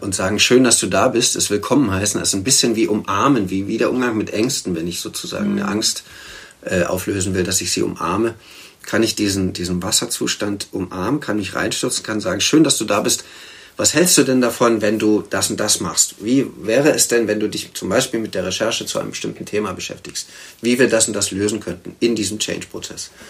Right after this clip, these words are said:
Speaker 1: Ähm, dem, dem Wasser sozusagen einen Fließkanal anbieten, wäre eine, eine Umgangsstrategie. Weil das Wasser ja, also ihm quasi dem Menschen, der in diesem Zustand ist, zu vermitteln, um das positiv zu drehen,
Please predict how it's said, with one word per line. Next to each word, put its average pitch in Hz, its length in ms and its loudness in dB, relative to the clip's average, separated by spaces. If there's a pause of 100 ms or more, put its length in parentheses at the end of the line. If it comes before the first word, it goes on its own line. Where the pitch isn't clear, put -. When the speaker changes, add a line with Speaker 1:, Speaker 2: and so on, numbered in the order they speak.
(480)
Speaker 1:
Ähm, 101 360 -6 (100)
dem, 98 200 2
dem 98 180 0
Wasser 127 300 4
sozusagen 104 500 -2
einen 95 220 -2
Fließkanal - 600 -2
anbieten, - 400 -16 (460)
wäre 113 340 4
eine, 82 320 -6
eine 90 200 -12
Umgangsstrategie. 92 1500 -4 (1500)
Weil 107 240 6
das 175 220 0
Wasser 107 280 4
ja, 165 180 4
also 113 180 0
ihm 110 200 -2
quasi 104 380 0
dem 90 160 2
Menschen, 165 300 6
der 131 100 4
in - 80 0
diesem 101 220 -4
Zustand - 340 -2
ist, - 220 2
zu - 80 -2
vermitteln, 165 500 0
um 104 140 -2
das - 200 0
positiv 165 520 2
zu - 120 -2
drehen, 120 340 4